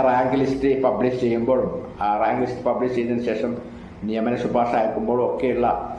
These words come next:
ലേറ്റസ്റ്റ്, ലേറ്റസ്റ്റ് അപ്ഡേറ്റ്സ് എൻ്റെ YouTube ചാനലിൽ ഞാൻ അപ്ലോഡ് ചെയ്യാൻ ഉദ്ദേശിക്കുന്നുണ്ട്. ഏ, ലാസ്റ്റ് ഗ്രേഡ് സർവന്റ്, എൻ ഡി സി മുതലായ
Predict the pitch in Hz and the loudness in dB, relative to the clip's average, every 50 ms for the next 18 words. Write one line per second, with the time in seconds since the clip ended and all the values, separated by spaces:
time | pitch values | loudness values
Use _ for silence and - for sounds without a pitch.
0 | - - 117 123 123 131 127 - 139 - - - - - 127 131 131 127 165 160 | -8 -8 -6 -2 -2 -2 -2 -2 -6 -8 -10 -10 -4 -2 0 0 2 2 0 0
1 | - 151 143 - - - - - 143 139 131 - - 135 123 127 123 123 120 120 | 2 2 2 2 0 -2 0 0 2 2 2 2 0 2 2 2 2 2 0 0
2 | 143 131 - 127 127 123 123 120 123 120 117 117 113 120 120 120 - - - - | 0 0 2 2 2 2 2 0 0 0 0 0 0 -2 -2 -4 -6 -8 -8 -6
3 | - 117 104 - - 143 143 143 143 - 131 127 123 107 95 107 107 107 - 117 | -4 -2 -2 0 0 0 0 2 2 2 2 2 0 0 0 -2 -2 0 -2 -2
4 | 104 104 110 123 - - - - - - - - - - 190 92 92 92 92 92 | -2 0 -2 -2 -2 -4 -6 -10 -12 -14 -16 -10 -6 -2 -2 0 0 0 0 -2
5 | - - - - - - - - 110 113 117 - 127 127 127 127 131 120 117 113 | -4 -8 -12 -14 -16 -10 -4 -2 -2 -2 0 0 0 2 2 2 2 2 2 0
6 | 117 117 123 120 117 110 104 95 117 117 104 - 127 123 117 110 110 110 107 107 | 0 0 0 0 0 0 0 0 0 -2 -2 -2 -2 -2 0 0 0 2 2 2
7 | 107 - | 2 0